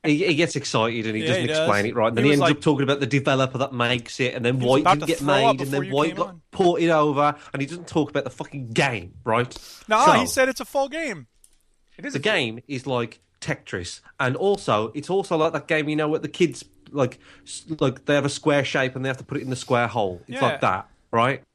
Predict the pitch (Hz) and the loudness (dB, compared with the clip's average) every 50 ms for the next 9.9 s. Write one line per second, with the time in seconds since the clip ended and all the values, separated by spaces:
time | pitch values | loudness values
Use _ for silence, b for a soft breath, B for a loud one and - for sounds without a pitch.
0 | _ b b b b b b 135 139 170 170 196 202 175 196 180 208 185 165 160 | _ b b b b b b 0 0 0 0 0 0 2 2 2 2 2 0 -2
1 | 156 156 - - 165 131 107 98 98 101 139 147 156 151 151 156 _ _ _ _ | -2 -4 -4 -2 0 0 0 0 -4 -8 -10 -16 -18 -20 -20 -20 _ _ _ _
2 | _ _ _ _ _ 147 127 - _ - 135 127 - - 139 - - 156 147 143 | _ _ _ _ _ -8 -8 -8 _ -2 -2 -2 -2 -6 -6 -2 0 0 -2 -2
3 | 143 - 151 143 139 123 104 107 110 117 123 117 - - 113 107 120 131 131 139 | -4 -2 -2 -2 0 -2 -4 -8 -6 -6 -6 -6 -6 -8 -8 -2 0 2 2 2
4 | 131 - - 127 117 113 - 117 113 104 101 - - 113 98 95 92 92 - - | 0 -2 -2 -2 -2 -2 -4 -6 -6 -4 -6 -4 -4 -2 -2 -2 -4 -10 -16 -20
5 | _ _ _ _ _ _ _ _ _ _ _ _ 135 120 110 104 107 107 107 101 | _ _ _ _ _ _ _ _ _ _ _ _ -2 0 0 -2 -4 -8 -10 -12
6 | - - _ _ _ _ _ _ 135 123 110 117 - - 135 117 104 101 98 104 | -14 -18 _ _ _ _ _ _ -2 -2 -2 -2 -4 -4 -4 -4 -4 -4 -6 -6
7 | 117 110 - - - 220 - 123 - - - - 120 117 113 113 113 113 113 113 | -6 -8 -8 -2 -2 0 -2 0 -4 -10 -12 -8 -8 -6 -4 -2 0 0 -2 -2
8 | 117 b b b b - 131 117 117 - 104 95 98 - 127 139 139 - 156 143 | -4 b b b b -2 -2 -2 0 -4 -6 -6 -2 -2 0 0 0 0 -4 -2
9 | - 135 123 - - - 117 110 - - 117 - - 110 104 101 101 98 | -2 -4 -4 -4 -8 -10 -12 -10 -8 -8 -6 -2 0 0 0 0 -2 -4